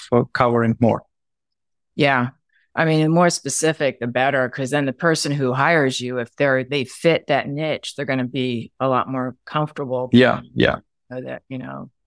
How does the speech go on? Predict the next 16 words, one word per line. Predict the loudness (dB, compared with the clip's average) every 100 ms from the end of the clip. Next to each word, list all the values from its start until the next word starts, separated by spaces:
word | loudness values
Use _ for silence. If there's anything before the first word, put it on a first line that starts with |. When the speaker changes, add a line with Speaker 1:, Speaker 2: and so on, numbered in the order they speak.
| -2
Speaker 1:
Exactly. | 0 2 2 0 -6 _ -2
Speaker 2:
I | 2
always | 4 4
use | 2
the | 2
example | -2 -2 -2 -2 -2
that | -2 -2
years | 0 0
ago, | 2
I | 0
used | 0 -6
to | -6
be | -6
a | -4
personal | -2 -2 -4
trainer, | -4 -2 0 -2